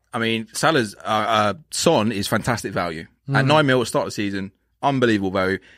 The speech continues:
Speaker 1: Even at nine point seven mil, he's amazing value. He should be up tens and eleven mils with the other midfielders in the league.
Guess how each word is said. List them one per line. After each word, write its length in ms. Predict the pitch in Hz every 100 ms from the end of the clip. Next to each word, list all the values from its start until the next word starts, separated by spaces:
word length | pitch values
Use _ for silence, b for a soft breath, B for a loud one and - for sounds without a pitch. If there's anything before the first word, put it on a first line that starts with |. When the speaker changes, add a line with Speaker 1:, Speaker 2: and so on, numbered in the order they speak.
| b
Speaker 1:
Even 200 | 160 156
at 60 | 127
nine 180 | 135
point 180 | 127 117
seven 240 | 113 107 101
mil, 300 | 98 104 - _ _ _
he's 400 | 104 107 98 -
amazing 340 | 101 107 98 98
value. 200 | 92 85
He 200 | 120 127
should 200 | - 117
be 160 | 113
up 260 | 110 101 _ _ _ _
tens 300 | - 131 120
and 100 | 110
eleven 240 | 107 98 95
mils 320 | 90 90 -
with 120 | 90
the 80 | 101
other 140 | 95
midfielders 420 | 92 90 92 92 95
in 100 | 95
the 60 |
league. 280 | 95 117 127